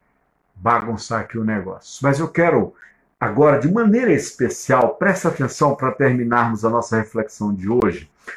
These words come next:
O apóstolo Paulo, no versículo, ah, dois, só uma coisa.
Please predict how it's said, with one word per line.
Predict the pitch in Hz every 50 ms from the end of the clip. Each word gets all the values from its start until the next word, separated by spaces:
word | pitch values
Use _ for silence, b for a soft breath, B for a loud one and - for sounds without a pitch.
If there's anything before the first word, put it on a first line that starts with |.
| B B B B
O | 135
apóstolo | - 113 - 185 175 - - 165 151 139
Paulo, | - - 147 151 147 147 147
no | 139
versículo, | 123 135 139 139 - - 143 143 - 127 120 107 104 - B B B B B B B
ah, | 120 120 123 120 117 117 117 113 113 110 110 110 110 107
dois, | 92 92 139 151 156 135 110 92 85 - - - - -
só | - - - 277 262
uma | 233 202 -
coisa. | - 151 139 127 101 107 110 -